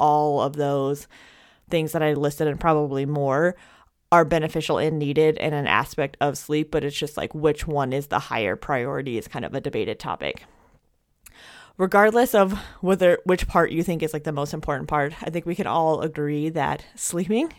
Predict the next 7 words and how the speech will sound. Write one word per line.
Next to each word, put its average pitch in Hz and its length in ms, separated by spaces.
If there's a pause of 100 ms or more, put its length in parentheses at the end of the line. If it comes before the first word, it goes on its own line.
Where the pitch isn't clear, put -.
(120)
is 170 320 (100)
super 165 340
important. 156 540 (760)
And 175 300
while 233 240
we 277 160
are, 240 160